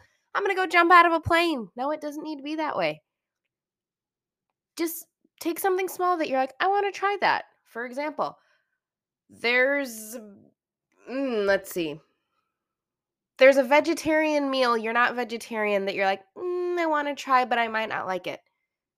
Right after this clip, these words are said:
See, that's the only thing. You might not like it, but you might actually love it.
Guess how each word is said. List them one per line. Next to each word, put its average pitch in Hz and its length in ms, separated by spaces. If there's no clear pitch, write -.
See, 277 480
that's - 200
the 226 120
only 226 240
thing. 214 340
You 190 120
might 202 240
not 208 220
like 254 240
it, 147 200
but 262 180
you 285 160
might 277 260
actually 294 380
love 349 260
it. 151 200